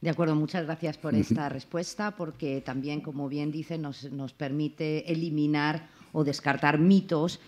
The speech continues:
Speaker 1: y, y, y informaciones o desinformaciones
Speaker 2: Sí,
Speaker 1: que
Speaker 2: sí.
Speaker 1: puedan generar ante un asunto tan tens-, tan sensible desde el punto de vista social. Si les parece, voy a empezar a hacerle algunas de las preguntas que está planteando el público. Ignacio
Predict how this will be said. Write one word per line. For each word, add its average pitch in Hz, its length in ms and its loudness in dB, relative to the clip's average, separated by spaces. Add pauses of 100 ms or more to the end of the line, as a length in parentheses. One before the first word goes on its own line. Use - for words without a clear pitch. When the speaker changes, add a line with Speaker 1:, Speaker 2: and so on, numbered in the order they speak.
(180)
Speaker 1:
y, 139 720 4 (100)
y, 139 140 2
y 135 180 0
informaciones 156 760 0
o 160 60 -2
desinformaciones 139 840 -2
Speaker 2:
Sí, - 80 -4
Speaker 1:
que 151 60 0
Speaker 2:
sí. 151 60 -4
Speaker 1:
puedan 139 360 -2
generar 123 500 2 (320)
ante 147 320 -2
un 139 140 -2
asunto 135 640 0
tan 131 180 0
tens-, 120 360 -2
tan 131 160 0
sensible 131 460 0
desde 123 180 -2
el 120 80 -4
punto 120 220 -10
de 123 120 -8
vista 123 500 -6
social. 131 460 -2 (460)
Si - 160 -6
les 147 160 0
parece, 151 360 -2
voy 165 240 0
a 160 240 0
empezar 147 340 -8
a 151 40 -8
hacerle 147 420 -8
algunas 139 400 -6
de 139 60 -8
las 131 140 -6
preguntas 156 480 -2
que 147 80 -14
está 139 180 -12
planteando 135 680 -2
el 123 200 -2
público. 175 540 -2 (380)
Ignacio 185 1080 4